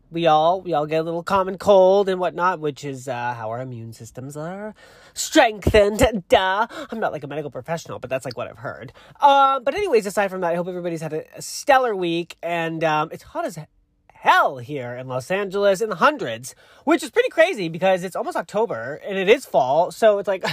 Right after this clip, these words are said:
<laughs> come on now. And I love it when it's sixties and sunny here in L A, which is, like, the best, best of the, you know, weather, climate, or whatever, terrain.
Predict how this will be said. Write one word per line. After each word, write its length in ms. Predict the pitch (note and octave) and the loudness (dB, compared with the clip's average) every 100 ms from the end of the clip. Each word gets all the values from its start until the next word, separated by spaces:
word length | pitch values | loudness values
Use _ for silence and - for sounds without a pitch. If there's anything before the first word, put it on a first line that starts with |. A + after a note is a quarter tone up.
| - | -4
<laughs> 160 | - _ | -8 _
come 160 | B3 | 0
on 220 | A#3 D4 | 2 2
now. 240 | D#3+ F#2 E3 | -2 -8 -4
And 80 | F3 | -2
I 20 | |
love 160 | F#3+ | 0
it 80 | C4+ | 2
when 140 | B3 F#3+ | 0 -2
it's 160 | D#3 | -6
sixties 760 | - A3 - A3 A3 A3 A3 E3+ | -8 -8 -8 -10 -6 -4 -4 -4
and 180 | D3+ | -6
sunny 520 | - - F#3 F#3+ F#3+ F3+ | -6 0 2 2 0 -2
here 160 | F3+ | -2
in 80 | E3+ | 0
L 120 | D#3 | 2
A, 100 | D3 | 2
which 180 | D3+ D3+ | 0 -4
is, 100 | D3 | -8
like, 160 | D3 C3 | -6 -6
the 80 | |
best, 460 | B2 - D#3+ E3 - _ _ - | -6 2 2 2 -4 _ _ 4
best 420 | B3+ C4+ F3+ - | 4 4 -2 -2
of 180 | D3+ C3+ | -2 -2
the, 300 | C#3+ C3+ B2+ _ _ _ - | -6 -6 -10 _ _ _ -12
you 120 | D#3+ | -8
know, 340 | A#2+ A#2 B2 - _ _ _ | -6 -6 -8 -12 _ _ _
weather, 500 | C3+ F3+ E3 C#3 B2+ | 2 2 2 -4 -8
climate, 520 | - D3 C3+ C#3 D3 | -10 -12 -10 -8 -8
or 100 | B2+ | -8
whatever, 400 | A#2+ D3 E3 C3+ | -6 -4 -2 -4
terrain. 580 | B2+ D3+ F3+ D#3+ C#3 D3+ | -10 -4 -2 -2 -4 -8